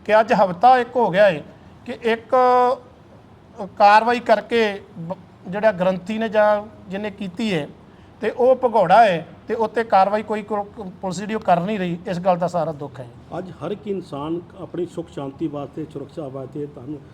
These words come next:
Speaker 2: ਸੰਪਤੀ ਲੈਣ ਵਾਸਤੇ ਗੁਰੂ ਦੀ ਓੜ ਲੈ ਕੇ ਆਉਂਦਾ ਹੈ ਤੇ ਆਪਣਾ ਮੱਥਾ ਟੇਕਦਾ ਹੈ। ਜੇ ਇਹ ਗੁਰੂ ਘਰ ਹੀ ਸੁਰੱਖਿਅਤ ਨਹੀਂ ਹੋਣਗੇ ਤੇ ਆਮ ਬੰਦੇ ਕਿੱਥੇ ਜਨਤਾ ਜਾਏਗੀ?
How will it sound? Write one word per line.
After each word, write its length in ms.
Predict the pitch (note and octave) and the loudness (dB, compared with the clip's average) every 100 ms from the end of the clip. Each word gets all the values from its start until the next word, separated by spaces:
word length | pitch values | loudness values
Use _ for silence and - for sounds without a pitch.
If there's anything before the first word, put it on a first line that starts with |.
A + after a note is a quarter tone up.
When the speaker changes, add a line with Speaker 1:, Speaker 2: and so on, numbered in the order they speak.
| - - | -16 -12
Speaker 2:
ਸੰਪਤੀ 340 | C#3+ D#3+ F#3 | -12 -10 -6
ਲੈਣ 240 | C#3 C#3 | -6 -6
ਵਾਸਤੇ 440 | C#3+ C3 B2+ C#3+ C3 - - - C3 | -6 -8 -8 -8 -8 -14 -20 -20 -8
ਗੁਰੂ 180 | D#3 | -8
ਦੀ 100 | E3+ G#3+ | -8 -8
ਓੜ 200 | E3+ F3 | -6 -4
ਲੈ 140 | E3+ D3 | -6 -8
ਕੇ 120 | D#3+ | -8
ਆਉਂਦਾ 240 | B2 A#2 | -8 -8
ਹੈ 100 | A2 - - - - | -10 -12 -20 -16 -12
ਤੇ 80 | |
ਆਪਣਾ 200 | E3+ - | -10 -8
ਮੱਥਾ 240 | C#3+ C#3+ E3+ | -10 -6 -8
ਟੇਕਦਾ 320 | E3 C3+ C3+ | -6 -6 -6
ਹੈ। 100 | A2+ F#2+ - - | -8 -10 -20 -16
ਜੇ 120 | G3 A3 | -16 -6
ਇਹ 120 | G#3+ G#3+ | -6 -6
ਗੁਰੂ 220 | F3 G3 A3 | -6 -6 -8
ਘਰ 140 | G3 D#3 | -8 -8
ਹੀ 60 | |
ਸੁਰੱਖਿਅਤ 400 | F#3 F3+ E3+ G3 | -8 -12 -10 -10
ਨਹੀਂ 120 | F3+ A3 | -6 -4
ਹੋਣਗੇ 360 | E3 E3 F3 - - - | -4 -4 -6 -6 -18 -12
ਤੇ 60 | G3+ | -10
ਆਮ 200 | G3+ G3+ | -8 -8
ਬੰਦੇ 280 | F3+ E3+ G#3 F#3 | -10 -8 -8 -8
ਕਿੱਥੇ 280 | - - C4 | -16 -10 -8
ਜਨਤਾ 280 | F3 D3+ D#3+ | -6 -8 -8
ਜਾਏਗੀ? 320 | A2+ F2+ | -10 -14